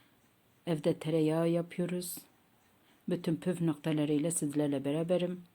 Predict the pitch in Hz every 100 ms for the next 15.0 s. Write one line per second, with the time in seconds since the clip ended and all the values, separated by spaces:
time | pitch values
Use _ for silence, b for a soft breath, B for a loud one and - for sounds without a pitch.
0 | _ _ _ _ _ _ b b b 190
1 | 165 147 - 156 151 185 160 - - 156
2 | 151 - - - _ _ _ _ _ _
3 | _ _ _ _ _ _ _ _ - _
4 | _ _ _ _ _ _ _ _ _ _
5 | _ _ _ _ _ _ _ _ _ _
6 | _ _ _ _ _ _ _ - 214 190
7 | 175 165 196 175 185 - 170 156 160 175
8 | - 151 147 175 160 143 147 160 175 _
9 | _ 185 190 170 151 151 165 175 160 147
10 | 165 165 147 139 143 139 165 151 175 -
11 | _ _ b b b - 202 170 160 -
12 | 190 175 156 147 147 - 156 151 156 170
13 | 156 147 165 147 135 131 147 165 - 151
14 | - 143 143 143 143 143 139 151 160